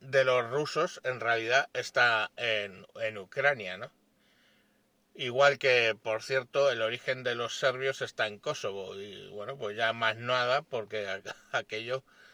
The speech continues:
con el tiempo se convirtió en una zona, digamos, eh, de, de musulmanes, y en Ucrania, pues, se convirtió en un país aparte.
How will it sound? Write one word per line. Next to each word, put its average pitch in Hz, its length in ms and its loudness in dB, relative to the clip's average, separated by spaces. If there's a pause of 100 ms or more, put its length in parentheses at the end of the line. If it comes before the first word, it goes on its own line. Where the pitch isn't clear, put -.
(400)
con 104 600 -6
el 104 240 -10
tiempo 117 320 -4
se 123 140 -6
convirtió 117 640 -2
en 107 140 -2
una 101 680 -6 (1400)
zona, 104 680 -4 (120)
digamos, 104 760 -6 (200)
eh, 87 520 -12
de, 85 280 -14
de 71 340 -18
musulmanes, 120 880 -2 (420)
y 120 240 -4
en 110 380 0
Ucrania, 123 480 2
pues, 110 260 -4
se 104 100 -4
convirtió 107 460 -2
en 113 80 0
un 107 160 -10
país 98 540 -4
aparte. - 500 -6